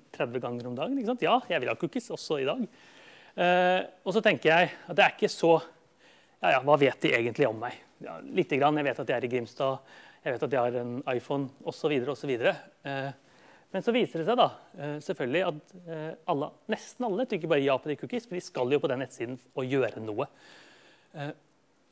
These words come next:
hvis jeg er som gjennomsnitts, eh, nordmann,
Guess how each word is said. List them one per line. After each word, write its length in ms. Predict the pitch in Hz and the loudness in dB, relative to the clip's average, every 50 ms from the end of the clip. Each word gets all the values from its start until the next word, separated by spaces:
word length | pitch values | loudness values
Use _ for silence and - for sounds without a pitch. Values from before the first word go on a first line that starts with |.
| _ _ _ _ _ _ _ _ _ _ _ _ _ _ _ _ - | _ _ _ _ _ _ _ _ _ _ _ _ _ _ _ _ -4
hvis 560 | 220 196 - - - - - - - - - - - | -4 -4 -4 -6 -10 -10 -10 -10 -10 -12 -16 -8 -2
jeg 160 | - 180 170 | 2 4 4
er 160 | 180 170 156 143 | 6 4 2 2
som 160 | 165 175 175 | 0 -2 0
gjennomsnitts, 880 | 170 151 135 127 127 123 - - 135 - - - - - - - - - 143 | 0 -2 -2 -2 -4 -6 -6 -8 -10 -10 -10 -14 -14 -12 -12 -10 -6 -6 -6
eh, 240 | 123 131 139 127 | -4 -4 -6 -6
nordmann, 400 | 135 139 135 135 170 302 359 339 | -4 -4 -2 0 0 0 0 0